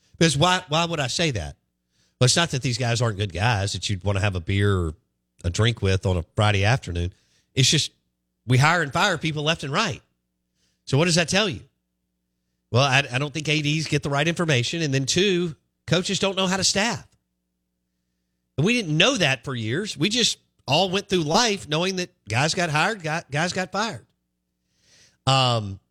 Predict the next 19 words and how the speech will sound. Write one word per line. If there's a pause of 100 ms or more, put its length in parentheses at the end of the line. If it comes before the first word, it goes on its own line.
(1500)
Jimbo
Fisher,
seventy-six
million
dollars. (1800)
You
wanna
go
through
the
payment? (760)
What
is
it,
twenty-one
million
and
nineteen
million?